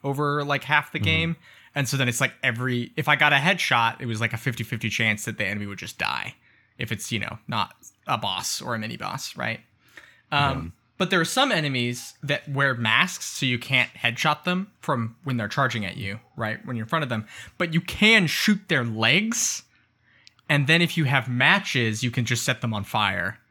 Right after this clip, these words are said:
Speaker 1: when they're on the ground.
Speaker 2: Yeah.
Speaker 1: Right? And, like, that kind of thing where there's this, like, rhythmic thing about resources that it's like, okay, I can conserve ammo by getting headshots. And this sort of, and the thing is, you know, there's not, like, a little tutorial pop-up that's like,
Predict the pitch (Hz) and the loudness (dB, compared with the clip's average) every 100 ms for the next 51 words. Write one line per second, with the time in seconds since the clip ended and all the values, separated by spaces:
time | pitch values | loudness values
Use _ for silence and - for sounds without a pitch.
0 | _ 131 107 101 92 - - 58 - - | _ -4 -2 -2 -6 -10 -6 -6 -6 -14
1 | - 95 87 82 80 - - 135 143 - | -8 -4 -4 -6 -14 -16 0 2 4 2
2 | 165 156 175 185 180 185 175 - 175 151 | 2 2 4 2 4 0 0 0 0 0
3 | 143 131 127 120 131 117 117 131 170 151 | 0 -2 -2 -2 -2 -2 -2 0 -2 0
4 | 165 151 - - 135 131 120 90 101 117 | 0 -2 -4 -2 0 2 0 -2 -8 -8
5 | 143 139 135 160 160 151 127 120 - 117 | -4 -4 -4 -2 -2 -2 -4 -2 -2 -2
6 | 143 - 123 123 160 143 127 - 127 113 | -4 -2 2 2 0 -10 -10 -8 -6 0
7 | 139 151 151 123 110 107 101 - - - | 2 2 2 0 -2 -4 -6 -10 -12 -2
8 | 123 117 117 127 - 113 107 107 - - | 0 0 -2 -2 0 -2 -2 -4 -14 -16
9 | _ _ - 160 156 147 - 156 - 220 | _ _ -6 2 2 2 0 0 4 2
10 | 220 269 196 190 170 170 170 175 208 185 | 4 2 2 0 0 2 2 2 2 2
11 | 160 160 147 - - 156 143 117 131 123 | 2 2 0 -2 -4 -2 0 0 -2 -2
12 | 120 117 - 143 110 - | -4 -8 -4 0 0 -2